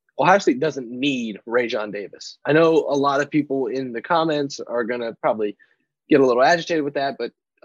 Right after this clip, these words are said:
look at the roster. Ohio State does not need another linebacker right now. Ohio State needs J T Tuimoloau. Ohio State needs him for that, for the future of that position. I don't think Rajon Davis going somewhere else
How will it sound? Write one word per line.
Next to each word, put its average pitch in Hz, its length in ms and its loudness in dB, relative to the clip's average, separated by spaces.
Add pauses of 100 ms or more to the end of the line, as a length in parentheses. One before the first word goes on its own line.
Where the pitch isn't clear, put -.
look 214 180 2
at - 60 -2
the 196 80 2
roster. 185 480 0
Ohio 185 220 -2
State 196 180 0
does 165 180 -2
not 160 240 -4
need 151 460 2
another 139 320 0
linebacker 117 560 -4
right 95 200 -8
now. 85 200 -18 (720)
Ohio 240 220 4
State 262 240 -2
needs 131 760 -4 (920)
J 143 180 6
T 143 140 -2
Tuimoloau. 117 560 -2 (600)
Ohio 175 260 4
State 151 280 2
needs 127 400 -2
him 101 260 -6 (220)
for 131 140 2
that, 135 260 2 (100)
for 139 140 2
the 117 80 -2
future 135 340 0
of 113 100 0
that 110 200 -2
position. 107 420 -8 (320)
I 139 60 4
don't 180 160 6
think 185 300 2
Rajon 135 480 2
Davis 131 420 -2 (500)
going 131 300 2
somewhere 117 360 -2
else 117 300 2